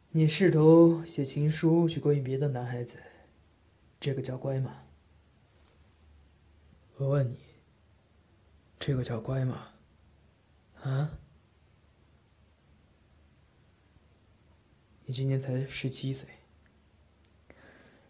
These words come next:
正是学习的关键时候，你到底知不知道什么是轻，什么是重？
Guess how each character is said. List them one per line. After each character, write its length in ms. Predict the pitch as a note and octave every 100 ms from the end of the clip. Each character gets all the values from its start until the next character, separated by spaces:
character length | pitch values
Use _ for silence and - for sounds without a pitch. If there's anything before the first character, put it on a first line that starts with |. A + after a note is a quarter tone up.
| _
正 160 | D#3
是 100 | C#3+
学 220 | C3 C3+ C3
习 120 | C3+
的 120 | B2+
关 180 | C3 C#3
键 200 | C3+ A2
时 100 | -
候， 160 | - - _ _ _ _ _ _ _ _ _ _ _ _
你 100 | C#3+
到 160 | D3+ D3
底 100 | B2
知 220 | - E3
不 60 |
知 100 | B2+ A#2
道 280 | - - - _ _ _ _ _ _ -
什 200 | - -
么 60 | B2+
是 180 | B2 B2+
轻， 300 | - A2 A2 - - - _ _ _ _ _ _ _ _ _
什 180 | - -
么 100 | -
是 120 | -
重？ 160 | -